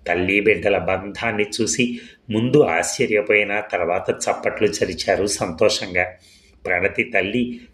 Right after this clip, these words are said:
తన కూతురుకేసి, మనవరాలకేసి చూస్తూ చెయ్యబోయిన తప్పుని సరిదిద్దుకున్న దానిలా సంతృప్తిగా చూసి ఫ్లైట్ ఎక్కడానికి లోపలికెళ్ళింది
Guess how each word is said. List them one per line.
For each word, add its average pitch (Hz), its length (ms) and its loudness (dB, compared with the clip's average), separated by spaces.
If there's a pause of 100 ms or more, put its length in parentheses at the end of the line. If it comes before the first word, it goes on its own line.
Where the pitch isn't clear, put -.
(140)
తన 92 120 -2
కూతురుకేసి, 113 840 0
మనవరాలకేసి 98 1040 0
చూస్తూ 127 420 -2 (440)
చెయ్యబోయిన 98 540 2
తప్పుని 95 640 -2 (540)
సరిదిద్దుకున్న 131 880 2
దానిలా 92 460 0
సంతృప్తిగా 98 840 -2 (120)
చూసి 123 340 -2 (240)
ఫ్లైట్ 117 440 0
ఎక్కడానికి 92 540 -2
లోపలికెళ్ళింది 92 1000 -2